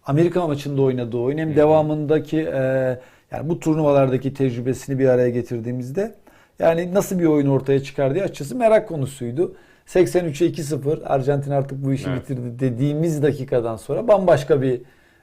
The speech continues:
Speaker 1: e, hikayeye gitti maç. Çok keyifliydi. Yani penaltıları da ayrı bir, e, keyifliydi. Açıkçası iyi gidiyor. Yani, e, yarı final maçları öncesi şu ana kadar çok keyifli gidiyor diye düşünüyorum.
Speaker 2: Muazzam bir mücadeleydi. Yani Arjantin işte Messi'nin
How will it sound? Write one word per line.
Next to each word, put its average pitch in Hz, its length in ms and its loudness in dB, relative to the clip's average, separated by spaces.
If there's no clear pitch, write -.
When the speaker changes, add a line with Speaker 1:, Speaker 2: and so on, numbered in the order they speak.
Speaker 1:
e, 120 180 -2
hikayeye 135 440 4
gitti 117 280 -6
maç. - 180 -4
Çok 214 220 0
keyifliydi. 185 760 4
Yani 131 360 -2
penaltıları 151 600 2
da 151 60 8
ayrı 139 280 4
bir, 123 200 0
e, 113 560 -2
keyifliydi. 123 800 -2
Açıkçası 165 420 -2
iyi 247 240 2
gidiyor. 220 300 4
Yani, 147 300 4
e, 160 260 0
yarı 170 200 6
final 165 380 2
maçları 151 400 -2
öncesi 139 300 -4
şu 170 180 -2
ana 147 140 0
kadar 135 220 -2
çok 180 200 -4
keyifli 147 320 -4
gidiyor 175 240 -2
diye 139 160 -6
düşünüyorum. 110 400 -16
Speaker 2:
Muazzam 117 580 2
bir 147 60 0
mücadeleydi. 101 600 -2
Yani 120 300 0
Arjantin 143 640 0
işte - 160 -8
Messi'nin 139 760 -2